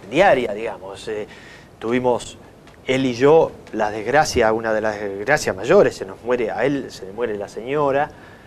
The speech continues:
eh, y a mí también después, años posteriores. Y, y siempre juntos. Y esas cosas creo que además, este, eh, eh, fortalecen la, la, la amistad y la unión,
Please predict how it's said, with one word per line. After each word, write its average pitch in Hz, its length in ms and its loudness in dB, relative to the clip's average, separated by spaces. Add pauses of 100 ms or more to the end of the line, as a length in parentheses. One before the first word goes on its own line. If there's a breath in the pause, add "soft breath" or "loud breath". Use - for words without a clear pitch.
(140 loud breath)
eh, 95 840 -8
y 104 140 -6
a 98 60 -6
mí 131 100 -8
también 143 380 2
después, - 520 -4
años 104 300 -10
posteriores. 101 640 -10 (1400 loud breath)
Y, 120 280 -8
y 123 100 -10
siempre 160 380 0
juntos. 135 560 -6 (520)
Y 107 140 -6
esas - 240 -6
cosas 160 360 -2
creo 131 280 2
que 110 120 -2
además, 117 480 -2
este, 98 480 -4 (540 loud breath)
eh, 101 300 -10 (720)
eh, 85 340 -16 (200)
fortalecen 107 720 -6
la, 90 300 -6
la, 85 260 -10
la 85 220 -14
amistad 135 500 -4
y 101 80 -8
la 95 80 -8
unión, 127 340 -4